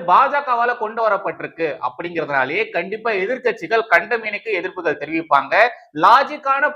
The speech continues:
பாயிண்ட்கள் கூட சொல்லாம எதிர்ப்புகள் தெரிவிப்பாங்க அப்படிங்கிற மாதிரி நிறைய பேர் சொல்லிட்டே இருந்தாங்க. Actually, அதே மாதிரியான விஷயங்கள் தான் பாராளுமன்றத்துல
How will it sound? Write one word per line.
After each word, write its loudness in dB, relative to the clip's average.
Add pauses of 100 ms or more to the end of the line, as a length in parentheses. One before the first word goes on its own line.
பாயிண்ட்கள் 0
கூட -2 (100)
சொல்லாம -4
எதிர்ப்புகள் -6
தெரிவிப்பாங்க -2 (160)
அப்படிங்கிற -8
மாதிரி -4 (100)
நிறைய -6
பேர் -8
சொல்லிட்டே 0
இருந்தாங்க. 0 (420)
Actually, -4 (160)
அதே -2 (140)
மாதிரியான -2
விஷயங்கள் -8
தான் 2
பாராளுமன்றத்துல 0